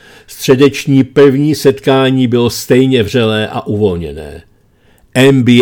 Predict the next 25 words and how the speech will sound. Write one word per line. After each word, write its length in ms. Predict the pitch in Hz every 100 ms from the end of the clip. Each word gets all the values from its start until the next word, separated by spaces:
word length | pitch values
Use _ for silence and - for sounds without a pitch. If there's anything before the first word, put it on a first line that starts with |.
| -
S 400 | 117 135 - -
i 160 | 143 135
Putin 720 | 127 117 - 117 117 127 120
potřebují 680 | 117 107 - 123 117 117 113
vysoké 600 | 107 104 135 123 135 127
ceny 320 | - 127 107
ropy, 520 | 98 95 120 113 117 -
která 480 | _ 127 113 110 113
je 140 | 98
mízou 460 | 95 107 104 117 117
jejich 260 | 113 117 -
ekonomik. 640 | 123 127 104 71 71 - _ _ _ _ -
Otázkou 800 | 117 139 120 120 - - 143 151
pro 200 | 135 -
oba 240 | 127 127
je, 400 | 110 107 107 135
jakou 380 | - 104 131 120
zátěž 540 | 101 143 156 - 95 95
by 120 | 104
si 200 | - 113
každý 480 | 123 117 107 135 127
měl 300 | 120 123 127
vzít 260 | 131 107
na 100 | 104
sebe, 480 | 104 117 98 101